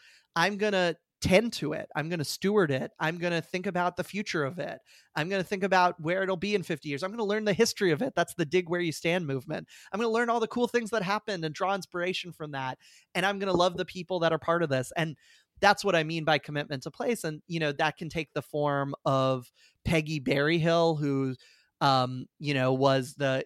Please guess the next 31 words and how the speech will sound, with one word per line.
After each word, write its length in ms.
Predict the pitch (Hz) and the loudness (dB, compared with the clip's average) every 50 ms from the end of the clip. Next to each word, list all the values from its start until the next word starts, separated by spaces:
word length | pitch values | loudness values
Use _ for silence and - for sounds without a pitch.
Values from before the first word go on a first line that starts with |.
| - - | -6 -10
she's 220 | 151 - - 156 - | -8 -8 -8 -6 0
called 180 | - 151 139 | 2 2 2
the 80 | 127 135 | 2 0
first 320 | - - 151 143 - - | -2 0 0 0 0 -2
lady 320 | 160 147 143 143 147 160 147 | -2 0 0 2 2 2 0
of 140 | 135 120 131 | 0 0 0
native 320 | 135 131 135 143 123 - | 0 0 0 0 -2 -4
radio, 600 | 233 - 143 139 135 139 151 156 160 165 165 160 | -4 -2 -2 -2 0 0 2 2 2 2 2 0
who 140 | 131 147 139 | -2 -4 -6
decided 560 | 170 208 - - 139 131 135 139 143 139 135 | -6 -6 -2 0 0 0 2 0 0 -2 0
that 220 | 135 131 131 - | 0 -2 -2 -2
she 180 | - - - 143 | -2 -4 -2 -2
wanted 400 | 131 127 123 131 143 143 143 135 - | -2 -2 -4 -4 -4 -4 -4 -4 -6
to 140 | 233 143 127 _ _ _ _ _ - - _ _ | -6 -8 -8 _ _ _ _ _ -20 -20 _ _
kind 160 | - 165 147 | -2 -2 -2
of 120 | 139 120 120 | -2 -2 -4
be 160 | 151 151 143 | -6 -4 -4
a 40 | 135 | -4
community 520 | - - 139 131 135 147 156 151 165 160 | -6 -8 -8 -6 -4 -4 -4 -4 -6 -8
center, 340 | - - 175 165 165 160 143 | -6 -4 -4 -2 -2 -4 -4
her 160 | 135 135 131 | -4 -4 -4
radio 360 | 127 135 135 143 160 160 151 | -2 -2 -4 -4 -4 -4 -4
station 500 | 147 - - 180 160 147 - - 156 143 | -4 -6 -6 -8 -8 -8 -8 -10 -12 -12
for 500 | 135 - - 139 131 139 143 143 143 135 - _ - - - _ _ _ - | -12 -10 -6 -4 0 0 2 0 0 -2 -6 _ -20 -20 -20 _ _ _ -4
the 160 | 151 139 131 - | -4 -4 -4 -4
native 360 | 139 147 143 147 156 147 - | -6 -6 -4 -4 -4 -6 -6
communities 560 | - 156 147 139 143 147 156 156 165 160 - | -8 -10 -10 -8 -8 -8 -8 -8 -8 -8 -8
on 120 | 165 143 139 | -8 -8 -6
the 80 | 143 | -6
West 260 | 135 135 131 - - | -6 -6 -6 -8 -8
Coast, 540 | - - 151 165 175 170 - - - - - | 0 4 6 6 6 4 2 -2 -6 -10 -14